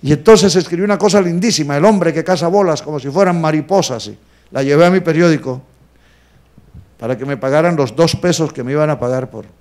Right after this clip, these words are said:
por colaboración. Y el jefe de deportes la leyó y la rompió, y me dijo, "Aquí sobra quien hable paja, yo lo que necesito son los numeritos, ¿dónde están los numeritos?".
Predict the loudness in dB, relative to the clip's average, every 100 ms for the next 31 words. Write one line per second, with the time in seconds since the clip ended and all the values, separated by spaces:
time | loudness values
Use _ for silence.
0 | _ _ _ _ _ _ -14 -14 -4 0
1 | 2 2 0 -4 -6 -6 -12 _ _ _
2 | _ _ _ _ _ _ -4 0 0 2
3 | 2 2 2 2 0 -2 2 2 2 4
4 | 4 4 0 -2 -2 -2 -6 -2 -2 -4
5 | -10 _ _ _ _ _ -16 -8 -2 0
6 | 0 -4 -10 -20 _ _ _ _ -4 -4
7 | 0 2 2 0 4 4 6 4 0 0
8 | 2 2 0 2 0 0 -2 0 0 0
9 | -2 -2 -2 0 0 2 2 0 0 -4
10 | -6 -6 -4 -2 -4 -4 -6 -8 -10 -14